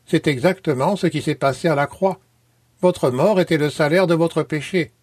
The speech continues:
Et vous êtes mort en Jésus-Christ. Et vous avez payé la pénalité, et c'est pourquoi le péché n'a pas de revendication sur vous. Donc, quand le verset deux dit que nous sommes morts au péché, et le verset dix dit que c'est pour le péché qu'il est mort,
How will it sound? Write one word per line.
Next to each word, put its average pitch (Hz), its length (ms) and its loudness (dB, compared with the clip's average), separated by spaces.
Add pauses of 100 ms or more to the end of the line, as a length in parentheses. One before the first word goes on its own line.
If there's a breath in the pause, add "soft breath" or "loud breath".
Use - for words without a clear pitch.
(380)
Et 185 60 2
vous 185 180 4
êtes 190 180 -2
mort 208 280 2
en 156 80 0
Jésus-Christ. 139 540 -6 (640)
Et 156 80 2
vous 175 220 2
avez 151 220 2
payé 139 320 0
la 175 120 0
pénalité, 143 720 -2 (340)
et 160 60 -2
c'est 185 140 2
pourquoi 202 300 0
le 202 120 4
péché 170 380 0
n'a 156 120 -2
pas 175 180 2
de 160 80 2
revendication 160 800 0
sur 175 200 0
vous. 180 280 -2 (560)
Donc, 180 420 2
quand 175 160 0
le 160 80 2
verset 170 360 2
deux 156 180 2
dit 160 240 2
que 147 100 -4
nous 139 140 -4
sommes 127 260 -2
morts 175 220 2
au 160 80 4
péché, 123 500 -4 (400)
et 160 80 -4
le 160 80 0
verset 170 340 2
dix 156 360 0
dit 147 280 0
que 143 140 -6
c'est 151 140 -2
pour 131 160 -2
le 120 100 0
péché 156 380 -2
qu'il 160 160 0
est 175 60 2
mort, 180 360 0